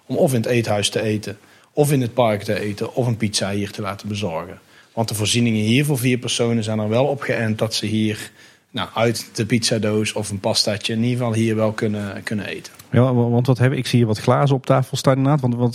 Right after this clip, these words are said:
Speaker 2: wat heb je hier dan nog aan inventaris om wat te eten en te drinken?
Speaker 1: Nou, wel een aantal glazen inderdaad. En, ehm, om, om in ieder geval je koffie, thee en, en iets van fris, eh, te kunnen drinken. Er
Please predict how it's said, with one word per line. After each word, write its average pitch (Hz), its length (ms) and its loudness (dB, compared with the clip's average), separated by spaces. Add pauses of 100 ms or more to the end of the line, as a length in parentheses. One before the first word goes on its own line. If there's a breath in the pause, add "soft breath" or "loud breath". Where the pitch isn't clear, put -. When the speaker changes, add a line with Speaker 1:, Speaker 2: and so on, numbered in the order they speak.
Speaker 2:
wat 117 120 2
heb 127 140 2
je - 80 -4
hier 120 80 4
dan 117 100 2
nog 117 140 4
aan 117 80 2
inventaris 127 680 2
om 135 120 -2
wat 120 120 0
te - 120 0
eten 123 220 0
en 123 60 0
te 120 100 -4
drinken? 131 400 -2 (280 loud breath)
Speaker 1:
Nou, 110 160 4
wel 131 360 4
een 131 240 2
aantal 123 220 2
glazen 117 420 4
inderdaad. 113 640 0
En, 113 340 2
ehm, 107 720 0
om, 110 340 0
om 107 160 0
in 107 60 2
ieder 110 160 0
geval 104 320 2
je 110 140 0
koffie, 107 380 0
thee 101 440 0
en, 98 240 -4
en 101 320 -4 (220)
iets 113 240 0
van 104 220 -2
fris, - 400 0
eh, 113 80 -4
te 113 120 -8
kunnen 113 240 0
drinken. 113 360 0
Er 135 60 -14